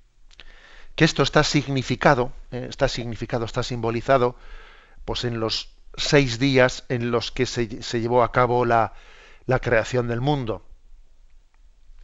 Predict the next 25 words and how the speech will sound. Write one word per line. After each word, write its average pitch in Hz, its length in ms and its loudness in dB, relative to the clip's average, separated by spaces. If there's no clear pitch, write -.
El 113 200 0
primer 143 360 2
día, 143 380 -2
el 131 160 2
segundo 127 540 -4
día, 131 340 -4
tal, 117 180 -8
y 151 220 6
el 170 180 4
último 202 580 0
día 156 280 4
Dios 117 300 0
creó 117 280 0
al 110 120 2
hombre. 98 400 -4
O - 60 -18
sea, 120 120 -4
no, 127 220 -2
no 120 120 -4
es - 80 -4
casualidad, 127 680 2
¿no?, 123 180 -10
que - 100 -10
en 113 80 -8
esa, 120 320 -2